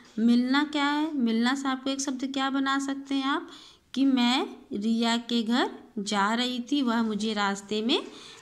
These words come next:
मिल गई, है ना? तो आप यहाँ पे लिखिए, मैं रिया के घर, मैं रिया के घर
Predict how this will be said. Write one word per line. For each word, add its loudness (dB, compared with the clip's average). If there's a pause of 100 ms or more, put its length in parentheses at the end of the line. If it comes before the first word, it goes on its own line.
मिल 6
गई, -2 (240)
है 0
ना? 4
तो -6
आप 0
यहाँ 4
पे -2
लिखिए, 2 (640)
मैं 2 (1500)
रिया 2
के 0
घर, -2 (1700)
मैं 0 (1700)
रिया 0 (120)
के -2 (1080)
घर -2